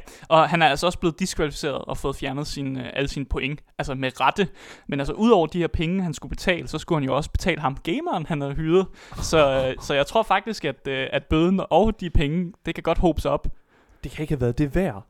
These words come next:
Speaker 2: Altså, jeg, jeg,
Speaker 1: Mm.
Speaker 2: jeg tænker, jeg, når jeg sådan sidder og læser den her historie og sådan hører, altså, omkring alle de mennesker, der er indblandet i det her, så er det bare
Speaker 1: Mm.
Speaker 2: sådan, har det virkelig været det værd? Manden er jo, altså, et eller andet sted, altså, manden er jo professionel.
Speaker 1: Mhm.
Speaker 2: Altså,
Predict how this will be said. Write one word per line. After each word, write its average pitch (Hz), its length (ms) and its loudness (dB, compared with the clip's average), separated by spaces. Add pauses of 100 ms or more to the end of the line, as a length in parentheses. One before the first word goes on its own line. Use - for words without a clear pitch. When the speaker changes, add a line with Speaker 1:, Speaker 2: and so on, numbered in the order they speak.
(140)
Speaker 2:
Altså, 170 200 0
jeg, - 200 -8
jeg, 165 80 -4
Speaker 1:
Mm. 170 80 0
Speaker 2:
jeg 180 120 6
tænker, 196 260 -2
jeg, 147 240 0
når 170 160 4
jeg 190 120 4
sådan 185 140 -6
sidder 190 220 0
og 135 80 2
læser 151 240 -2
den 151 140 0
her 151 60 2
historie 131 540 2
og 117 200 -4
sådan 123 280 -6 (420)
hører, 170 240 4 (140)
altså, - 220 -6
omkring 156 340 -4
alle 156 100 -2
de 170 60 -2
mennesker, 147 280 -2
der 143 80 -4
er 131 80 -6
indblandet 143 460 0
i - 20 -6
det 139 160 -4
her, 147 140 -2
så 147 140 -6
er - 20 -2
det 151 80 -4
bare 143 180 2
Speaker 1:
Mm. 147 60 -4
Speaker 2:
sådan, 139 240 -4 (560)
har 170 140 2
det 165 140 0
virkelig 180 240 -2
været 127 160 -2
det 131 180 -6
værd? 180 280 0 (180)
Manden 160 420 0
er 135 180 -2
jo, 185 380 2
altså, 156 200 -2
et 139 60 -2
eller 180 180 0
andet 160 160 -2
sted, 165 320 0 (480)
altså, 143 240 -6
manden 185 220 4
er 202 60 0
jo 160 60 2
professionel. 143 640 2
Speaker 1:
Mhm. 185 200 4 (120)
Speaker 2:
Altså, 151 260 -2